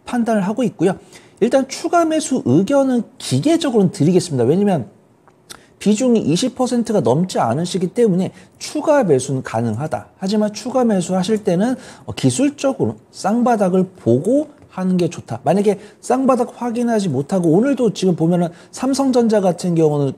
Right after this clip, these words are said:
꽤 수급이 좋았고 우리가 알만한 반도체 관련 기업들은 수급이 좋았기 때문에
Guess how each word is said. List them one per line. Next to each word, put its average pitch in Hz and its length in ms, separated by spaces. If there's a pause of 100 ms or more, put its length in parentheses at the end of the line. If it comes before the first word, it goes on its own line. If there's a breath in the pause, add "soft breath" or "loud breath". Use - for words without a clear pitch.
(160)
꽤 214 140
수급이 214 380
좋았고 160 540
우리가 196 380 (260 loud breath)
알만한 202 480
반도체 170 460
관련 185 280
기업들은 156 380
수급이 214 380
좋았기 175 400
때문에 202 400